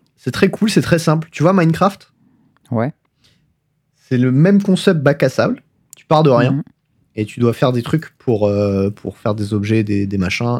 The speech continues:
Speaker 1: Et c'est un R P G dans ce genre-là.
Speaker 2: D'accord.
Speaker 1: Euh, mais en trois D, plutôt joli. C'est un style un peu pixelisé, un peu, euh, particulier, mais moi je le trouve très beau dans ce style-là. Genre les
Speaker 2: C'est un peu
Speaker 1: lumières
Speaker 2: comme
Speaker 1: sont
Speaker 2: Don't Starve,
Speaker 1: magnifiques
Speaker 2: du
Speaker 1: et
Speaker 2: coup.
Speaker 1: tout. Euh, ou,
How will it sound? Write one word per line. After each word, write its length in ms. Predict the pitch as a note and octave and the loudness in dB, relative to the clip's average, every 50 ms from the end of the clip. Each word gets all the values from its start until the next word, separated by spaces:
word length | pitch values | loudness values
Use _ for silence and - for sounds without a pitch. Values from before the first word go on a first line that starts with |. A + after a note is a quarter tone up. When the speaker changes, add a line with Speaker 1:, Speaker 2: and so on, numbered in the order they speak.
| - | -6
Speaker 1:
Et 340 | - - F#2+ F#2 F#2+ G2 G2+ | -6 -6 -4 -4 -4 -4 -6
c'est 140 | - - G#2+ | -6 -6 -4
un 80 | G#2 G#2 | -4 -4
R 80 | - | -4
P 120 | - - A2 | -4 -4 -2
G 140 | G#2+ G#2+ | 0 0
dans 140 | G#2 G#2 G2+ | 0 0 -2
ce 40 | F#2+ | -2
genre-là. 360 | G#2+ G2+ F#2 F#2 F#2+ C#3 D#3 _ _ _ _ _ _ _ _ _ _ _ _ _ - | 0 0 0 0 -2 -4 -6 _ _ _ _ _ _ _ _ _ _ _ _ _ -8
Speaker 2:
D'accord. 300 | B2 B2 A#2 - A2+ A#2 | -6 -6 -6 -6 -6 -4
Speaker 1:
Euh, 460 | G#2+ G2 G2+ G2+ G2+ G2 - - G2 F#2+ | -2 -2 0 0 0 0 0 0 0 0
mais 360 | G2+ A#2 C#3 D3+ E3 E3+ D#3+ - D3 | 2 2 2 4 2 2 0 0 0
en 80 | D3+ | -2
trois 240 | D#3 - - C#3 C3+ | 0 0 0 2 2
D, 300 | C#3 C#3 D#3 F3 E3 - _ _ _ _ _ _ _ _ | 4 4 2 2 0 -4 _ _ _ _ _ _ _ _
plutôt 300 | - F3 E3+ D#3+ G3+ F#3 | -6 -4 0 2 4 4
joli. 400 | F3 F3 F3 E3+ F3 F#3+ G#3 G3 | 4 4 4 2 2 2 0 0
C'est 140 | - - | 2 2
un 180 | B2+ B2+ B2 B2 | 2 2 2 0
style 240 | B2+ - - F#3+ F3 | -2 -2 0 0 2
un 80 | D3+ | 2
peu 120 | D3+ E3 D#3 | 2 2 0
pixelisé, 580 | - - D3 C3 - D3+ C#3 C#3+ C#3+ C#3 D#3 | -2 -2 -8 -4 -2 0 0 2 2 2 2
un 160 | E3 D3 C3 A#2+ | 2 2 0 0
peu, 320 | - D3+ D3 C#3 B2+ A#2 | 0 2 2 2 2 2
euh, 40 | A2+ | 0
particulier, 580 | A2+ B2+ B2 - - B2+ - - C3+ D3+ F#3 G3 | -2 -4 -6 -6 -8 -14 -8 -4 0 2 2 2
mais 560 | E3+ C3+ A#2+ A#2+ A#2 A2+ A#2 A#2 A2+ A2 G#2 | 2 2 2 2 2 2 2 0 0 -2 -2
moi 140 | - A#2+ C#3+ | -2 -2 0
je 60 | C#3+ D#3 | 0 0
le 40 | - | -2
trouve 200 | - - - - | -4 -8 -14 -8
très 180 | - - C#3 | -2 -2 0
beau 100 | C#3 D#3 | 2 2
dans 140 | D#3+ D3 C3 | 2 2 2
ce 140 | - - B2 | 0 -2 -4
style-là. 500 | - - - B2 A#2 A2+ A#2 D3 D#3+ _ _ | -6 -4 -4 -2 0 0 -2 -2 -4 _ _
Genre 160 | _ - G2+ G2+ | _ -6 -2 -2
les 140 | G2+ G#2 | 0 0
Speaker 2:
C'est 60 | G#2+ A2 | 0 0
un 20 | |
peu 60 | A2 B2 | 2 2
Speaker 1:
lumières 140 | B2+ C3 | 2 2
Speaker 2:
comme 100 | C3 B2 | 2 0
Speaker 1:
sont 40 | A2+ A2 A2+ | 0 2 0
Speaker 2:
Don't 80 | A2+ | 0
Starve, 240 | A2+ A2+ D3+ D3+ C#3+ C3+ | 0 0 0 -2 -2 -2
Speaker 1:
magnifiques 140 | C3+ G#2+ G2+ | -4 -4 -4
Speaker 2:
du 40 | E3 | -4
Speaker 1:
et 20 | |
Speaker 2:
coup. 80 | - C3 | -6 -6
Speaker 1:
tout. 40 | - _ _ _ _ _ _ _ _ _ _ _ _ _ _ _ _ - | -10 _ _ _ _ _ _ _ _ _ _ _ _ _ _ _ _ -2
Euh, 600 | G#2+ A2+ A2+ A#2 A#2 A#2+ A#2 A#2 A2+ A2+ A2+ A#2 | 0 2 2 4 4 4 4 2 2 2 2 2
ou, 300 | A#2 A2+ A2+ A2+ A2+ - | 2 0 -2 -4 -6 -10